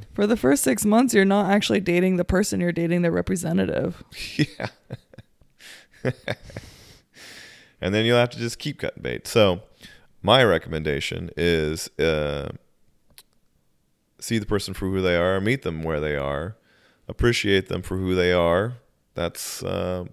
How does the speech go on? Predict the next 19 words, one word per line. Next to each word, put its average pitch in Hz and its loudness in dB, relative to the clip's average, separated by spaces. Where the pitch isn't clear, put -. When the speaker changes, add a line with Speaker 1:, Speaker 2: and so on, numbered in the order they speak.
Speaker 2:
that's - -12
called - -10
loving - -6
somebody. 69 -8
Speaker 1:
That's 240 -8
called 294 -12
loving. 208 -4
Speaker 2:
Yeah. 92 -6
Speaker 1:
And, 226 2
like, 233 2
in 226 0
the 226 2
grand 233 0
scheme 220 -2
of 247 -2
things, 262 -2
if 220 -6
we, 196 -2
like, 92 -8